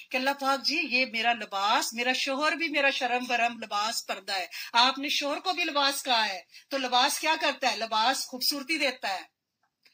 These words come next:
लिबास मौसमों की सर्दी गर्मी से बचाता है,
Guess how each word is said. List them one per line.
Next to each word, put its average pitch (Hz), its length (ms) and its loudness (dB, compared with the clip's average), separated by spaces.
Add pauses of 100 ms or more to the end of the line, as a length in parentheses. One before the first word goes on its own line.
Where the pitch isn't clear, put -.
(140)
लिबास 240 720 4
मौसमों 302 380 -2
की 349 200 -4
सर्दी 277 380 -4
गर्मी 285 300 0
से 370 140 -2
बचाता 254 440 0
है, 185 200 -2